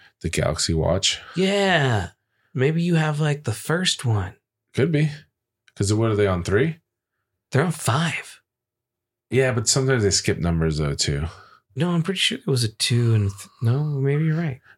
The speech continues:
Speaker 1: Yeah, no, they skip numbers.
Speaker 2: Let's see.
Speaker 1: Samsung's notorious for that, dude. They're, they're not even really on t-, Samsung twenty-three. They just skipped a bunch of numbers.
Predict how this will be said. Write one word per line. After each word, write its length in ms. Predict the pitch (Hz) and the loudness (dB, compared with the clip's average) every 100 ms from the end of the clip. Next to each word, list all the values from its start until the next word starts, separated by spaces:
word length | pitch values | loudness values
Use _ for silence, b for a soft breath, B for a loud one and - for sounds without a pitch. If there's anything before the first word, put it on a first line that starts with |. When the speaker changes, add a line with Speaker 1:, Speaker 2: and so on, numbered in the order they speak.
| - | -4
Speaker 1:
Yeah, 300 | 95 90 82 | 0 2 2
no, 260 | 85 85 | 2 2
they 120 | 87 101 | 4 2
skip 240 | - 98 | 2 0
numbers. 380 | 82 82 80 78 | 2 2 2 2
Speaker 2:
Let's 140 | 69 | 0
see. 200 | - - 117 | -2 -2 0
Speaker 1:
Samsung's 440 | 120 135 147 104 | 0 2 0 0
notorious 380 | 87 98 95 - | 0 0 0 0
for 80 | 82 | 0
that, 220 | 78 67 | 0 0
dude. 340 | 82 80 82 | 0 0 0
They're, 220 | 95 101 98 B B B B | 0 0 -2 B B B B
they're 100 | 127 | -2
not 140 | 127 | 0
even 300 | 123 113 87 | 0 0 0
really 260 | 85 92 87 | 0 0 0
on 380 | 80 87 73 - _ _ _ _ - | 0 0 -2 -8 _ _ _ _ -4
t-, 140 | - - | -4 0
Samsung 800 | - 87 80 - 82 80 71 - | 2 2 2 2 2 0 -2 -6
twenty-three. 680 | - 82 80 76 78 71 | -2 0 0 0 -2 -2
They 160 | 65 85 | -2 0
just 220 | 101 98 | 2 2
skipped 280 | - 98 98 | 2 -2 0
a 60 | 82 | 0
bunch 240 | 85 - | 0 0
of 60 | 80 | 2
numbers. 500 | 82 82 78 90 | 2 0 0 -2